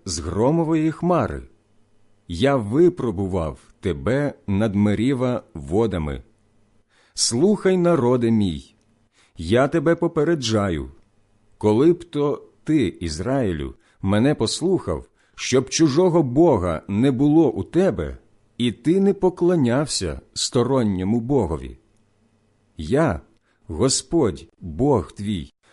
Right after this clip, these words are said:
що вивів тебе з землі Єгипту. Відкрий твої уста, і я їх наповню. Але народ мій голосу мого не слухав.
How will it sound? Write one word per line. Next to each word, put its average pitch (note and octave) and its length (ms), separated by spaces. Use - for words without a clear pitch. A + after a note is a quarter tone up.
що - 300
вивів D#3+ 400
тебе E3+ 380
з C#3+ 40
землі C#3+ 480
Єгипту. A2+ 720
Відкрий E3+ 600
твої B2 320
уста, A#2 600
і A#2+ 200
я C#3 220
їх D3 400
наповню. G#2 800
Але F#2+ 320
народ D3 480
мій D3 380
голосу A#2+ 640
мого F2+ 500
не G2 220
слухав. C3 560